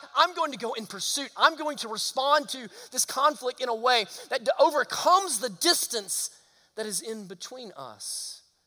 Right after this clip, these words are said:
That is, they have to decide whether or not they're gonna keep the cycle going or if they're going to reverse the cycle, don't they? That's the decision that's facing them.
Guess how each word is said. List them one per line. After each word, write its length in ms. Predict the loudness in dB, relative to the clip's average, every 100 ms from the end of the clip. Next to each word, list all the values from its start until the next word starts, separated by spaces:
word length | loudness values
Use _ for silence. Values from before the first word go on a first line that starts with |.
| _ _ _ _ _ _
That 80 | -12
is, 300 | -8 -6 -8 -12 _ _ -14
they 80 |
have 100 | -14
to 80 | -14
decide 400 | -14 -6 -4 -4
whether 160 | -6 -6
or 20 |
not 180 | -4 -4
they're 80 | -6
gonna 160 | -8
keep 220 | -10 -16
the 80 | -12
cycle 380 | -6 -4 -6 -6
going 280 | -8 -8 -8
or 60 | -12
if 120 | -12
they're 100 | -12
going 220 | -10 -12
to 80 | -14
reverse 280 | -12 -12 -12
the 120 | -8
cycle, 320 | -6 -6 -8
don't 200 | -20 -20
they? 140 | -20 -20 _ _ _ _ _ _ -8
That's 160 | -8
the 80 | -10
decision 480 | -12 -14 -18 -20 -20
that's 160 | -18
facing 400 | -6 -4 -4 -8
them. 220 | -20 -20